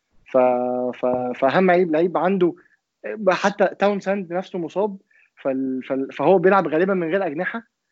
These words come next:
فيعني، يعني أنت بتلعب قدام فريق مش هيفتح الملعب قدامك، هيبقى منكمش، فأنت ال-، طريقة اللعب بتاعتك هتبقى مناسبة إن أنت تحاول تجيب فيه جوان. فلو أنت ما عرفتش تجيب جوان في الماتش ده، يعني أنا بتكلم على لاكازيت،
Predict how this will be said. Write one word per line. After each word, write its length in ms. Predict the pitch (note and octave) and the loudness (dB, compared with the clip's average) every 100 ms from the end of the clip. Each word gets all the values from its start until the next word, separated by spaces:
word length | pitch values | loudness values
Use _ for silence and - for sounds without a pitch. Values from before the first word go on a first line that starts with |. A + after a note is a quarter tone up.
| _ _ | _ _
فيعني، 480 | - C#3+ C#3+ C#3 C#3 | -10 -8 -6 -4 -4
يعني 200 | C#3 D3+ | -4 -6
أنت 140 | D#3+ | -6
بتلعب 320 | F3 G3 G3+ | -2 0 0
قدام 280 | F3 D3+ G3+ | 0 0 0
فريق 300 | F#3+ F#3+ A3+ | 2 0 0
مش 260 | E3+ F#3+ F#3 | -2 -4 2
هيفتح 540 | G3+ F#3+ F#3 G3 - | 4 4 2 0 -4
الملعب 260 | E3 F#3+ F#3+ | -2 0 0
قدامك، 380 | D3+ E3 A3+ C4+ _ _ _ _ | 0 0 0 -4 _ _ _ _
هيبقى 420 | D3+ D3 D3 C#3+ C#3+ | 0 2 2 0 0
منكمش، 480 | C#3+ C#3+ G3 A#3+ | -2 2 4 4
فأنت 560 | - G#3 G#3 F3+ D#3+ D3 C#3 - | 0 -2 2 2 2 0 -8 -2
ال-، 220 | D3+ D3 D#3 | 0 0 2
طريقة 200 | F3 G3+ | 2 4
اللعب 180 | G#3+ | 2
بتاعتك 300 | G3+ A3 A3 | 0 -2 -4
هتبقى 200 | E3 E3 | -2 0
مناسبة 340 | D#3 G3 F#3+ F#3+ | 2 2 4 2
إن 60 | |
أنت 160 | F#3+ G3 | 2 -2
تحاول 300 | - G3 G3 | -4 0 0
تجيب 200 | F#3+ G3+ | 0 -4
فيه 100 | G#3 | 0
جوان. 260 | D#3+ C3+ A#2+ _ - - - | 2 2 0 _ -20 -20 0
فلو 180 | D#3 G3+ | 4 4
أنت 140 | A#3 | 4
ما 80 | G3 | 0
عرفتش 200 | A3 - | -2 -4
تجيب 320 | G3 A3 F#3+ | -8 -8 -4
جوان 400 | F3 D#3+ D#3+ A3 | -2 -2 0 0
في 60 | G#3 | -2
الماتش 260 | F#3+ G#3+ | -4 -4
ده، 280 | G3 G#3 G#3 | -2 0 2
يعني 180 | E3 C#3 | 0 0
أنا 220 | B2+ B2+ B2 | -2 -6 -6
بتكلم 280 | D#3 E3+ | 0 2
على 100 | D#3 | 2
لاكازيت، 320 | C#3+ C3+ E3+ | 2 0 0